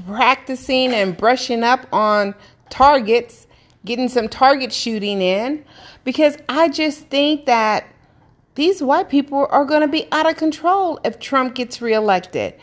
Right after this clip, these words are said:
I think if Biden gets elected,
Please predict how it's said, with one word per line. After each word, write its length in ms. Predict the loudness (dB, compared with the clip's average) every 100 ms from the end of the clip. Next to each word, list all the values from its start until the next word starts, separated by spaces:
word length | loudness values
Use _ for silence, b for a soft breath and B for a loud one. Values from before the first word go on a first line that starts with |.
| B B B
I 100 | 0
think 340 | 0 0 -4 0
if 200 | -2 -2
Biden 640 | 0 2 4 2 0 -4
gets 340 | -4 -10 -12 -20 -8
elected, 680 | -4 0 0 0 -4 -4 -4